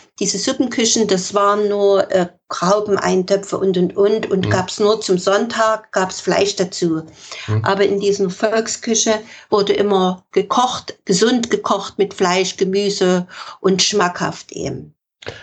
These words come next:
Speaker 2: Also
Speaker 1: Zum Selbstkostenpreis.
Speaker 2: das Einzigartige war, das war keine Almosen, wo praktisch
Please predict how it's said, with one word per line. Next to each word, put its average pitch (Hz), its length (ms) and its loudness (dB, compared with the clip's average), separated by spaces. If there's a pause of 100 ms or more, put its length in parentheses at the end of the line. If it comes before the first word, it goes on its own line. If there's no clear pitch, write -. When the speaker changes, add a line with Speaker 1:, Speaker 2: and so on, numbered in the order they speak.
(400)
Speaker 2:
Also 107 560 4
Speaker 1:
Zum 107 100 6
Selbstkostenpreis. - 1120 -6
Speaker 2:
das 110 180 0
Einzigartige 123 840 0
war, 117 300 2
das 107 180 -2
war 117 160 2
keine 107 400 -2
Almosen, 120 720 2
wo 110 260 0
praktisch 107 640 0